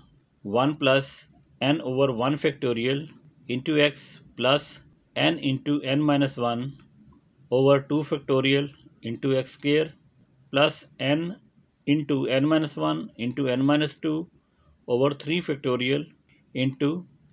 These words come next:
x cube। पहली टर्म में n मौजूद नहीं है, जबकि दूसरी टर्म में n है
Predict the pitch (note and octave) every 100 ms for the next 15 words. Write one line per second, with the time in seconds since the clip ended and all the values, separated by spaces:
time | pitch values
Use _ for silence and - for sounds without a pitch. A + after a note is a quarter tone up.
0 | - - C3+ C#3 - B2 A#2 F#2 - -
1 | _ - _ - - C#3+ D#3+ D#3+ C#3 C3+
2 | B2+ C3+ C#3+ - - - B2 D3 E3+ -
3 | - C3+ A#2+ A#2+ B2+ C#3+ B2 A#2 B2 G2
4 | D#2+ - - - B2 B2+ D3 C3+ C3+ E3
5 | D#3+ D3 C#3 C3+ C3 C3+ - - - A#2+
6 | D#3 C#3+ C3